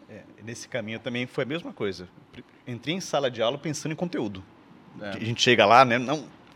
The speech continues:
Speaker 1: acabamos de, de ver tanto <coughs> conteúdo, esquece pedagogia, es-, vamos pro foco. Mas a gente vai aprendendo com o tempo que a, a ideia da educação, ela é muito mais do que o conteúdo. O conteúdo é importante.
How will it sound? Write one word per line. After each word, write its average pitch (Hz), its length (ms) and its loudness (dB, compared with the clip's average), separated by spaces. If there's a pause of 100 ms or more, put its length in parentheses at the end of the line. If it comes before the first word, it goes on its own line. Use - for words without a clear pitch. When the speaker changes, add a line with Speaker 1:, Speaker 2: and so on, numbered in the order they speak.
(400)
Speaker 1:
acabamos 135 440 -2
de, 139 180 -2
de 117 120 -6
ver - 140 4
tanto 151 220 2
<coughs> - 20 -10
conteúdo, 131 760 0 (320)
esquece 135 840 6
pedagogia, 113 640 0
es-, - 220 -2
vamos 120 320 0
pro - 100 -16
foco. - 460 4 (500)
Mas - 580 2
a - 80 -6
gente 117 120 -6
vai 143 80 0
aprendendo 147 520 4
com 123 140 0
o 107 40 -2
tempo 139 320 0
que 123 160 6
a, 113 80 6 (160)
a 123 140 2
ideia 117 680 6 (160)
da 107 100 2
educação, 110 540 0
ela 120 100 6
é 123 40 4
muito 135 320 0
mais 120 140 -2
do - 60 -16
que 120 60 -12
o - 40 -10
conteúdo. 117 320 -6
O - 20 -12
conteúdo 131 260 -6
é - 20 -2
importante. 156 600 -4